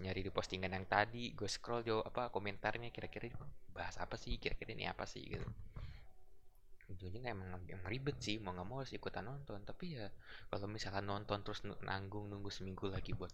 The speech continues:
nonton episode lainnya, itu males anjir, kayak gantung gitu, males gue jadinya. Jadi ya,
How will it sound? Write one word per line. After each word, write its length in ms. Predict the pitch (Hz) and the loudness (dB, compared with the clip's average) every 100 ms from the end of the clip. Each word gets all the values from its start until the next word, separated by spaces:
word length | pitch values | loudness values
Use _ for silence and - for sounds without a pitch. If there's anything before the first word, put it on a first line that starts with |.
| - | -4
nonton 240 | 95 87 | -4 -4
episode 320 | - - - | -2 -4 -2
lainnya, 320 | - 131 160 127 | 0 0 -2 -2
itu 160 | 190 | -2
males 560 | 214 226 330 262 147 - | -4 -4 -2 0 -2 -2
anjir, 240 | 104 101 - | -6 -6 -6
kayak 160 | - - - - - 123 | -8 -6 -6 -6 -6 -2
gantung 720 | 160 220 - - 113 147 147 | 0 0 -2 0 0 2 0
gitu, 320 | 104 - 101 - - - - - - | -4 -4 -6 -6 -10 -10 -12 -6 -2
males 400 | 151 123 120 - | 0 0 -2 -2
gue 120 | 107 | -2
jadinya. 400 | 104 117 101 98 - - - - - - - - | -2 -4 -4 -4 -6 -12 -18 -16 -16 -14 -12 -6
Jadi 240 | - 196 156 | -2 0 2
ya, 320 | 107 98 | 4 4